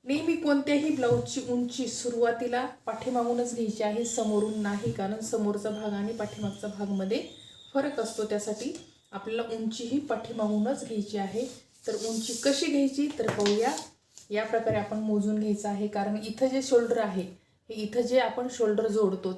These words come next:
तिथून आपण हे परफेक्ट असं टेप पकडायचं आहे. कारण तुम्हाला नवीन शिकत असताना बऱ्याचशा गोष्टी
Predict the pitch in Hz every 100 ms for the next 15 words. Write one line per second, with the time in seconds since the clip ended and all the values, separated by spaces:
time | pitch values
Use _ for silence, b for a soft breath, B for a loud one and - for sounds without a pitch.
0 | 220 214 269 269 208 226 220 226 - 214
1 | 202 240 240 220 214 247 285 B B _
2 | - 233 226 226 220 214 208 208 196 185
3 | 214 - - _ - 214 233 233 233 240
4 | 240 226 240 240 247 240 240 226 - 233
5 | 233 208 220 233 233 - - 269 233 220
6 | - 262